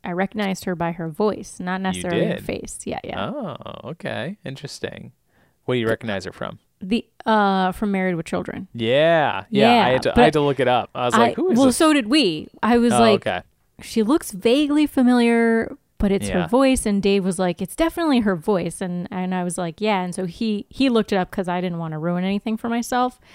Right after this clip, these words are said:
Speaker 2: Right.
Speaker 1: And he was like, "Oh, it's Peg from Married with
Speaker 2: Peggy
Speaker 1: Children."
Speaker 2: Bundy.
Speaker 1: Peggy Bundy, yeah.
Speaker 2: Yeah. So, uh, yeah, her name
Speaker 1: I
Speaker 2: is
Speaker 1: think
Speaker 2: Helen.
Speaker 1: she looks much prettier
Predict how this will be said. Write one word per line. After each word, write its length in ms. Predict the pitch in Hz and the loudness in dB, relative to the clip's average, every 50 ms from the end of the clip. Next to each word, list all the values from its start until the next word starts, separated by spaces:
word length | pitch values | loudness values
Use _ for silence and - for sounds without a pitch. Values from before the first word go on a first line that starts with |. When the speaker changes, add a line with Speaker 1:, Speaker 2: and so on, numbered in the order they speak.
| - - | -12 -4
Speaker 2:
Right. 280 | 117 110 101 95 92 - _ _ _ _ - | -2 -2 0 -2 -4 -6 _ _ _ _ -4
Speaker 1:
And 160 | 196 196 185 | -2 0 0
he 160 | 196 202 196 | 2 0 0
was 200 | 196 185 170 - | 0 -2 -2 -4
like, 260 | 185 175 175 175 - - | -4 -6 -6 -8 -6 -2
"Oh, 260 | - 392 453 339 202 180 | 0 0 2 2 0 0
it's 160 | 180 - - | -2 -6 -2
Peg 420 | - - 294 381 339 220 220 - | -2 0 0 2 -2 -2 -4 -8
from 440 | - - 190 180 180 185 180 175 185 _ _ _ - | -8 -6 -4 -4 -4 -4 -4 -6 -8 _ _ _ -8
Married 140 | 196 202 | -6 -4
with 80 | 208 202 | -2 0
Speaker 2:
Peggy 160 | 131 127 135 156 | 0 0 0 2
Speaker 1:
Children." 180 | 254 285 311 | 2 4 2
Speaker 2:
Bundy. 260 | 240 226 170 127 101 | 4 2 0 0 -2
Speaker 1:
Peggy 280 | - - 214 214 208 208 | -2 -4 -4 -4 -4 -4
Bundy, 300 | 208 226 233 220 196 165 | -4 -2 -4 -4 -4 -4
yeah. 280 | 165 175 185 170 160 170 _ _ - - | -4 -4 -4 -4 -6 -8 _ _ -14 -10
Speaker 2:
Yeah. 300 | 101 98 98 92 87 - _ _ | -6 -6 -4 -6 -6 -8 _ _
So, 500 | - - 151 139 131 127 123 120 113 - - - - | -4 0 2 4 4 4 4 2 2 0 -4 -8 -4
uh, 300 | 151 131 120 120 113 123 | -2 0 0 0 0 0
yeah, 160 | 143 156 135 | 2 2 2
her 100 | 135 131 | 2 0
name 200 | 127 139 143 196 | 0 0 0 0
Speaker 1:
I 20 | 233 | 0
Speaker 2:
is 60 | 233 | 0
Speaker 1:
think 120 | 311 294 | -2 -2
Speaker 2:
Helen. 140 | - 247 247 | 0 0 2
Speaker 1:
she 40 | 220 | 2
looks 260 | 202 196 - 170 190 | 2 0 0 -2 -4
much 320 | 202 190 196 196 - - - | -2 -2 -4 -4 -6 -10 -10
prettier 540 | - 196 185 180 170 165 151 151 156 - | -8 -8 -6 -6 -6 -6 -8 -8 -10 -12